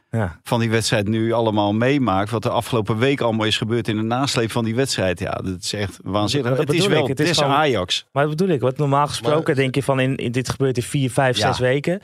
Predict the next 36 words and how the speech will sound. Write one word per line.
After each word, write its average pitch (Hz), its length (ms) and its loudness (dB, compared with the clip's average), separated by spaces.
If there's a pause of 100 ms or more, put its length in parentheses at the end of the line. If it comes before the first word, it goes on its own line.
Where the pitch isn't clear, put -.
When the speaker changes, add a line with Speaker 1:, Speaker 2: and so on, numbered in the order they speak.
(140)
Speaker 2:
Ja. 110 340 0
Speaker 3:
Ja. - 60 -12
Speaker 1:
Alles 165 300 0
in 151 60 0
dezelfde 143 400 0
week. 196 340 -2
Speaker 3:
Gaat - 100 -10
allemaal 117 220 0
Speaker 2:
Ja. 107 40 2
Speaker 3:
door, 113 100 -4
maar 101 120 -2
zet, - 220 -6
zet 117 120 -2
nog 120 160 -2
één 131 120 0
keer 123 140 -4
je 110 80 -2
pet 117 240 -4
van 104 100 -4
hoofdredacteur 104 640 0
op. 98 100 0
Speaker 1:
<laughs> - 300 -2
Oké, 120 160 0 (120)
dan 143 100 0
gaan 131 220 0
we 139 60 2
Speaker 3:
Wij 139 100 2
willen 123 140 2
Speaker 1:
weer. 131 100 2
Speaker 3:
graag 120 140 0
de 123 80 2
afspraak 120 420 0
maken 113 240 0
of 104 80 -4
we 110 60 -6
niet 113 300 -4